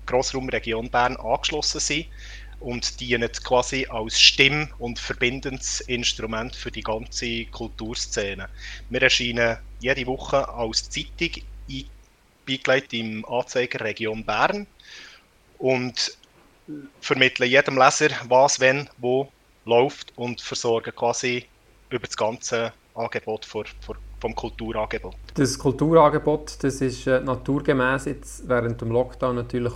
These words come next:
Speaker 2: auch beschnitten. Darum, ähm, ist auch die Synergie gekommen. Ähm, wir haben gemerkt, ähm, nicht nur wir, ähm, dürsten nach dem rollenden Ball, ähm, auch ganz viele Kulturliebende, uns eingeschlossen, dürsten nach den neuesten Klängen, nach den neuesten Versen,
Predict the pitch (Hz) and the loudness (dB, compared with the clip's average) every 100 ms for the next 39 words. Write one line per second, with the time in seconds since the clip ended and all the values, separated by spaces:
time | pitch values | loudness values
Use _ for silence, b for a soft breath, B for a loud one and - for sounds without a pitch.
0 | - 147 151 175 170 156 175 - 180 180 | 0 4 8 6 6 4 4 2 0 0
1 | - 135 139 127 120 117 117 - - 139 | 0 0 2 2 2 0 -4 -10 -14 -4
2 | 120 120 117 120 117 127 156 165 156 165 | 0 0 0 0 0 0 0 6 6 6
3 | B B B 123 120 127 127 123 117 117 | B B B -2 0 -2 2 4 4 0
4 | 123 123 - 131 117 120 127 135 131 123 | -2 -2 -6 -2 0 0 2 6 6 8
5 | 139 156 - 135 131 123 135 143 139 - | 8 6 2 0 0 4 6 6 2 2
6 | 151 - 143 120 120 120 120 123 120 127 | 2 2 -2 0 0 -2 -2 0 4 4
7 | 131 117 110 113 143 139 B B B - | 4 2 4 4 4 0 B B B -4
8 | 117 123 120 135 - - 123 127 - 127 | -2 0 0 0 -2 2 2 2 0 -4
9 | 120 - 131 143 - 131 143 143 135 139 | -2 2 2 2 0 4 6 6 2 2
10 | 139 B B B 143 135 143 147 - 131 | 0 B B B 0 0 0 -2 4 6
11 | 131 - 135 135 - - 123 127 - - | 4 4 2 2 -4 -2 2 2 2 -4
12 | 127 - - 131 117 117 - 120 113 117 | -4 -6 -6 -2 0 -2 0 0 2 0
13 | - - 117 110 123 123 113 107 - 113 | -4 -4 0 2 2 -2 -4 -6 -4 -6
14 | - 117 117 117 - - 113 127 131 - | -4 -6 -6 -6 -6 0 4 4 2 -2